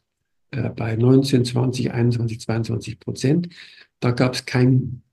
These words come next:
wesentlichen Anstieg. Die letzte Zahl war, glaub ich, vierundzwanzig Prozent. Wir hatten aber auch mal einundzwanzig Prozent, zweitausendeinundzwanzig, glaub ich. Äh, das schwankt so ein bisschen, aber es liegt so in diesem Bereich. Was sich aber dramatisch verschlechtert hat,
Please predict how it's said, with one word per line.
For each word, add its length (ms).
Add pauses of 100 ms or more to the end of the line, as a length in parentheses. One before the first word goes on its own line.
(340)
wesentlichen 760
Anstieg. 540
Die 80
letzte 320
Zahl 260
war, 100
glaub 200
ich, 100
vierundzwanzig 640
Prozent. 480 (280)
Wir 120
hatten 160
aber 160
auch 40
mal 140
einundzwanzig 680
Prozent, 420
zweitausendeinundzwanzig, 1080
glaub 200
ich. 160 (680)
Äh, 160
das 140
schwankt 300
so 80
ein 100
bisschen, 340
aber 140
es 100
liegt 160
so 80
in 140
diesem 240
Bereich. 480 (480)
Was 160
sich 180
aber 300 (440)
dramatisch 520
verschlechtert 600
hat, 240